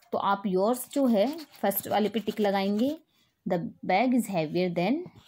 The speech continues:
yours, क्योंकि इसके अंदर apostrophe जो है वो यूज़ में नहीं आता। ये हमें specially in-, in-, इंस्ट्रक्शन दिए गए हैं। These shoes are mine,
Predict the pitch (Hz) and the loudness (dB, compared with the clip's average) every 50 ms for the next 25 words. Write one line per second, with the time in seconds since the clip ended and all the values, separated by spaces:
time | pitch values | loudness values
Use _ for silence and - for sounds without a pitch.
0 | - - _ - - - - _ 262 262 277 262 175 131 - - - - - - | -18 -18 _ -12 -12 -12 -4 _ 2 4 4 4 2 0 -2 -8 -12 -14 -16 -20
1 | _ _ _ _ _ _ _ _ _ _ - - - _ _ _ _ 247 254 240 | _ _ _ _ _ _ _ _ _ _ -20 -20 -20 _ _ _ _ -2 0 2
2 | 294 269 - - 269 262 254 277 269 - - 214 214 - - 247 240 - - 277 | 2 0 2 2 2 2 2 2 2 2 0 0 0 2 0 -2 -2 0 -2 -2
3 | 277 277 - - - 269 240 220 233 233 240 214 190 196 185 165 185 240 302 359 | -2 -2 -6 -2 0 2 4 4 4 4 4 4 4 2 0 2 2 2 0 0
4 | - - _ - 202 208 208 214 208 185 160 - - - 160 160 196 226 226 226 | -4 -8 _ 0 2 4 4 4 4 2 2 -2 -2 -2 0 2 4 4 4 6
5 | 214 226 220 - - - 202 202 - 233 226 233 220 214 214 - _ _ _ _ | 4 4 2 0 -2 -2 -2 0 2 4 4 6 4 4 0 -4 _ _ _ _
6 | _ _ 202 208 202 202 - 196 190 190 202 208 - - 196 - 240 233 202 208 | _ _ 0 0 0 0 0 0 0 0 0 0 -2 -4 -2 2 2 4 4 4
7 | 202 196 185 214 214 220 240 277 302 - - - - - - - - - _ _ | 2 2 2 4 4 4 4 2 0 -4 -10 -20 -20 -20 -20 -20 -20 -20 _ _
8 | 190 214 269 311 349 339 - 254 226 208 226 233 - - - _ _ _ _ _ | 2 4 4 4 4 2 2 2 2 2 2 0 -2 -8 -14 _ _ _ _ _
9 | _ _ _ _ - 180 175 170 170 202 262 - - _ _ _ _ _ _ _ | _ _ _ _ 4 6 6 6 6 4 2 -2 -8 _ _ _ _ _ _ _
10 | _ _ _ _ _ _ _ _ _ _ _ _ _ _ _ _ _ _ _ _ | _ _ _ _ _ _ _ _ _ _ _ _ _ _ _ _ _ _ _ _
11 | 185 208 254 262 254 _ _ _ _ _ _ _ _ _ _ _ _ _ _ _ | _ _ _ -20 _ _ _ _ _ _ _ _ _ _ _ _ _ _ _ _
12 | 185 196 226 254 240 196 170 165 160 160 | 0 4 6 6 8 6 6 4 2 -2